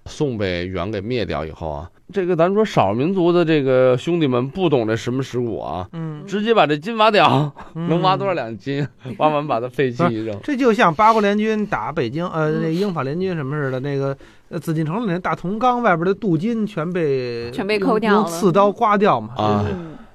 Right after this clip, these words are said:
Speaker 2: 对。
Speaker 1: 有不少刮。
Speaker 2: 嗯，<laughs> 不，
Speaker 1: 好几百个缸。
Speaker 2: 所以这还是这句话，就是中国文化和当时那个金和，后来是我们也都是我们的那个，那个同胞啊，
Speaker 1: 嗯。
Speaker 2: 但是当时来说恐怕也，也是异族文化，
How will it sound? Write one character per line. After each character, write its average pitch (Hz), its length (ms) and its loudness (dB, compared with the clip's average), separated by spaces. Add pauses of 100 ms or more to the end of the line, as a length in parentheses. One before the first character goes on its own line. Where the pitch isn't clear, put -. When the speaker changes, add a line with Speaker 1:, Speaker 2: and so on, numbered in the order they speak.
(100)
Speaker 2:
对。 123 180 -2
Speaker 1:
有 123 180 0
不 143 140 -2
少 120 160 0
刮。 127 260 -4 (240)
Speaker 2:
嗯， 180 240 0
<laughs> - 40 -20
不， 302 720 2
Speaker 1:
好 160 140 6
几 175 80 6
百 123 120 8
个 113 120 4
缸。 139 360 2 (220)
Speaker 2:
所 254 220 6
以 254 40 6
这 214 140 4
还 359 220 6
是 226 80 4
这 185 260 -2
句 160 80 2
话， 147 140 2
就 156 100 2
是 139 160 0 (280)
中 233 200 0
国 156 160 4
文 120 180 -2
化 123 220 0
和 139 260 -2 (140)
当 - 220 2
时 160 260 -2
那 190 160 2
个 156 80 4
金 240 260 0
和， 220 160 -4 (160)
后 202 180 2
来 175 180 6
是 226 80 2
我 139 160 2
们 135 120 -4
也 117 100 0
都 160 140 0
是 160 60 4
我 117 140 2
们 117 160 -8
的 123 260 -2
那 123 160 -6
个， 120 140 -10
那 117 60 -8
个 117 60 -6
同 127 220 -8
胞 151 140 0
啊， 123 240 -2
Speaker 1:
嗯。 110 200 2
Speaker 2:
但 185 80 4
是 170 60 2
当 226 240 2
时 175 140 0
来 180 100 4
说 170 140 2
恐 143 160 -8
怕 131 120 0
也， 120 200 -4
也 110 120 -4
是 127 120 -6
异 175 100 0
族 139 180 0
文 127 220 -2
化， 147 180 -4